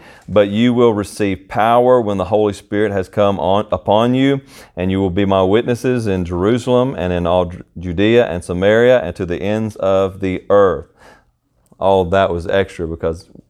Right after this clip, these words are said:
we just need to hear that all the time. And here's the important part. Here's the important verse. "And when he had said these things, as they were looking on, he was lifted," where?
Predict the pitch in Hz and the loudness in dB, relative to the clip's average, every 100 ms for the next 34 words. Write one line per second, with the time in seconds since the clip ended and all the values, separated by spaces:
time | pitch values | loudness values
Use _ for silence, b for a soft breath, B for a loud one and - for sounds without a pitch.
0 | _ - 98 92 90 92 87 92 95 92 | _ -6 -4 -4 0 0 0 0 0 2
1 | 95 95 98 104 117 101 80 78 494 - | 4 2 2 0 0 0 -2 -6 -6 -6
2 | - - - - 285 - B B B - | -8 -10 -10 -12 -20 -20 B B B 0
3 | 104 139 151 143 135 120 135 135 127 107 | 4 6 4 4 0 0 2 2 0 0
4 | 113 101 95 113 123 113 107 104 - 110 | 2 2 2 -2 -4 -2 -2 -2 -12 -10
5 | 101 117 117 104 98 101 90 90 - b | -2 0 0 -2 2 2 2 -2 -14 b
6 | b b b b 123 123 117 127 165 170 | b b b b 0 2 4 2 2 2
7 | 165 151 131 - 151 143 147 139 113 110 | 4 4 2 0 4 6 4 0 -8 -4
8 | 135 139 127 - 127 123 98 82 82 - | -2 -2 -4 -2 0 2 0 -4 -8 -12
9 | - _ _ - - 104 117 143 151 135 | -20 _ _ -20 -8 0 2 4 2 4
10 | 143 127 123 120 127 131 151 139 - 110 | 4 4 2 4 0 0 -2 -2 -2 0
11 | 101 98 98 113 127 123 120 113 131 139 | 2 0 -2 -4 0 0 2 2 4 2
12 | - 139 139 135 127 151 185 185 - | 2 2 2 2 4 6 4 2 -8